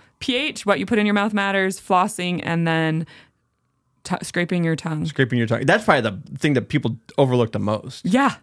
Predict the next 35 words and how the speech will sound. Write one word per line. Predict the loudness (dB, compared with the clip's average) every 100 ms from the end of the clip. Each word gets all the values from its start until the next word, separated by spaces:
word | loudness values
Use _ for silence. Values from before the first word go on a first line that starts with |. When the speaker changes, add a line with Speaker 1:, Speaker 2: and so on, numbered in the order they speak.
| _
Speaker 2:
And | 0 2 2
'cause | 2
I | 2
never, | 2 2 0 0 -6 _ _ _ -4
I | 2
mean, | 4
I | 4
think | 2 0 0
some | 4
of | 6
my, | 6 6 4
I | 2
think | 2 0 -6 -20 _
all | 4 6 4
brushes | 2 2 2 -2
come | 0 0
with, | 2
like, | 0
a |
little, | 2 2 0 -4 -16 -20 -4
like, | 2 4
Speaker 1:
Well, | 4
they | 4 4 4
Speaker 2:
thing. |
Speaker 1:
actually, | 4 0 -2 -2 -2
so | -2 -4
if | -2
you | 0 2 2 0
use | -2 -2 -2 0
that | -2 -2
thing | -4 -2
on | 0
the | -2
toothbrush, | -4 -6 -4 0 2 4 4
Speaker 2:
Mm-hmm. | 4